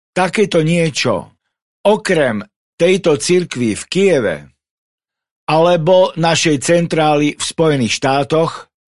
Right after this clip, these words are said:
prosíme, pošlite nám o tom správu. Pretože momentálne tu v Európe a v Rusku len cirkev Emanuel a centrála J G L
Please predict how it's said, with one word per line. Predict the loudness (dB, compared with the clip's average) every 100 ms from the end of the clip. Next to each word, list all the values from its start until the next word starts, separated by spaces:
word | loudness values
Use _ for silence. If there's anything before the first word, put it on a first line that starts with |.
| _ _ _ _ _ _ _
prosíme, | -2 0 0 0 0 0 -2
pošlite | 0 0 0 -2 0 -2
nám | 0 -2
o | -2
tom | -4 -4
správu. | -6 -4 -2 -4 -8 -16 _ _ _ _ _ _ _ _ _ -4
Pretože | -2 0 0 0
momentálne | 0 0 2 0 0 0 0 0 -2 -2 -4 -10 _ _ _ _ _ _ _ _ _
tu | 4 4 2
v | -4 -18 -4
Európe | 2 4 4 2 2 0 0
a | 0 -2
v | 0
Rusku | 0 -2 -2 0 0 -4 _ _ _ _ _ _ _ _ _ -2
len | 0 2 0
cirkev | -2 0 0 0 0
Emanuel | 0 0 0 2 2 0 -2 -8 _ _ _ _ _ _ _ _ _ 0
a | 0
centrála | 0 -2 0 0 -2 0 0 0
J | 0 0
G | 0 -2
L | 0 -2